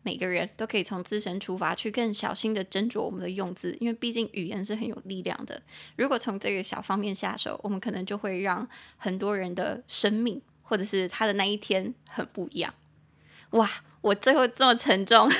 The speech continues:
<laughs> 大家不要怪我。好，anyways，最后这一句，他就是说，不管这些父母，他们的性别认同或者是性取向为何，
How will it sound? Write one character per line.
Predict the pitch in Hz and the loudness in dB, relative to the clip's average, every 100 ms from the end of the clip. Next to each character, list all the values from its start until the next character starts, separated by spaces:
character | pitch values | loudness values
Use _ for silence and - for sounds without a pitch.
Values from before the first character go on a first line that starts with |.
| 427 | 4
<laughs> | 370 - | 2 8
大 | 208 | 10
家 | |
不 | 175 | 10
要 | - | 10
怪 | 262 202 | 10 10
我。 | 185 180 - - - - | 6 2 0 -2 -8 4
好， | 208 | 8
anyways， | 240 320 202 165 - - | 10 8 4 2 0 6
最 | 277 | 6
后 | 254 | 6
这 | 220 | 2
一 | |
句， | 214 196 254 - _ - | 2 -2 -4 -10 _ -2
他 | 220 | 0
就 | 214 | 2
是 | 220 | 0
说， | 214 202 196 - - - | 2 2 2 -2 -12 -2
不 | 294 | 2
管 | - | 4
这 | 185 208 | 2 0
些 | 214 | 0
父 | 294 220 | 0 -2
母， | - - _ | -4 -14 _
他 | - 233 | 4 4
们 | |
的 | 202 190 190 | 4 2 0
性 | 208 269 | 2 2
别 | 233 | 2
认 | 226 214 | 0 -2
同 | 226 - - | -4 -8 -4
或 | 202 | -4
者 | 175 | -2
是 | 180 | -2
性 | - 220 | 0 0
取 | - | -2
向 | 170 196 170 | -2 -2 -2
为 | - | -6
何， | - | -8